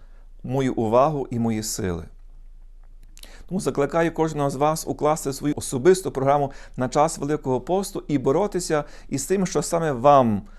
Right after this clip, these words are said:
дошкуляє і відтягає вас від Бога. Нехай це буде ваш піст. Давайте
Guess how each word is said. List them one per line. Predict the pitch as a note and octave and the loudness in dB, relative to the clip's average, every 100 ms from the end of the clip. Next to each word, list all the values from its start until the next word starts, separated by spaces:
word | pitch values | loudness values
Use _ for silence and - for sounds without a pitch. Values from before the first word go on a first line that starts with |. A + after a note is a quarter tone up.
| - | -16
дошкуляє | - B2 - - C3+ D3 D#3 C#3+ C3+ | -4 -4 -2 -2 2 2 2 0 -2
і | C3+ C#3 | -4 -4
відтягає | - B2+ - B2 B2 C3 B2 | -2 -4 0 2 4 4 4
вас | A2+ A#2 - - | 2 0 -4 -8
від | G#2+ | -8
Бога. | G2 G#2+ F#2 E2 - - - - - - - - | -2 0 0 -2 -12 -18 -20 -20 -20 -20 -20 -12
Нехай | - D3 C#3+ | -6 -2 -2
це | - D#3 | 2 4
буде | C#3+ A#2 G#2+ - - - | 4 4 2 0 -14 -4
ваш | G#2 A2+ | -2 -2
піст. | - A#2 F2+ - - - - - - - - - - - - - - | -4 -6 -6 -8 -14 -20 -20 -20 -20 -20 -20 -20 -20 -20 -20 -20 -12
Давайте | - G3+ F#3 | 0 0 0